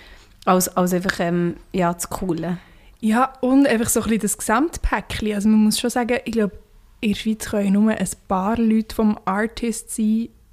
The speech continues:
Speaker 2: zu hundert Prozent leben und viele machen es ein bisschen so wie ich, dass man wie so sagt, okay, ich bin Artist und dann mache ich noch eben Songwriting, das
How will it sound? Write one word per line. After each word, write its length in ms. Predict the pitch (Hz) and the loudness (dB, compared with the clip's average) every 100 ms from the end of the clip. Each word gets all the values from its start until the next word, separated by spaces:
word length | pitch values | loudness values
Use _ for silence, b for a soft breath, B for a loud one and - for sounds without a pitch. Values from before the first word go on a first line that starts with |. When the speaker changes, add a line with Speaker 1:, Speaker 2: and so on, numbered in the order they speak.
| _ | _
Speaker 2:
zu 160 | - 220 | -2 2
hundert 200 | 226 220 | 4 2
Prozent 380 | 226 220 214 208 | -2 0 -2 -2
leben 320 | 196 220 214 | -2 -2 0
und 200 | 190 190 | 0 0
viele 280 | 208 202 196 | 0 2 2
machen 160 | 190 | 0
es 80 | - | -6
ein 60 | - | -6
bisschen 220 | 202 214 | -2 0
so 40 | |
wie 260 | 208 226 294 | 0 2 0
ich, 60 | - | 0
dass 200 | - 214 | -2 0
man 120 | 202 | 2
wie 40 | 202 | 2
so 120 | 226 | 0
sagt, 320 | 214 208 202 | 0 -2 -2
okay, 280 | 202 - 208 | -4 -2 -2
ich 40 | |
bin 120 | 202 - | -2 0
Artist 560 | 196 262 254 233 233 | 0 0 0 0 0
und 100 | 208 | 0
dann 120 | 190 | 2
mache 220 | 190 190 202 | 0 -2 -2
ich 40 | |
noch 320 | 190 190 190 - | 0 0 -2 -2
eben 140 | 175 | -4
Songwriting, 720 | 175 220 233 233 226 220 214 | 0 2 4 2 0 2 4
das 60 | 214 | 2